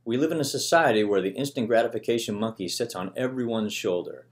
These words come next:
but the pleasures that result from determination and hard work far outweigh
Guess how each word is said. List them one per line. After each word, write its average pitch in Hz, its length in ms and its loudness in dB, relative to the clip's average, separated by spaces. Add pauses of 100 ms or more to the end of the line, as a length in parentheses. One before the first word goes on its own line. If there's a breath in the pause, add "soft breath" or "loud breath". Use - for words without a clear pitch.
(360)
but 101 160 -6
the - 60 -6
pleasures 175 640 2
that 120 120 -2
result 95 560 0
from 92 140 -6
determination 120 720 -2
and 104 100 -4
hard 110 320 0
work 90 280 -2
far 135 600 4
outweigh 90 720 0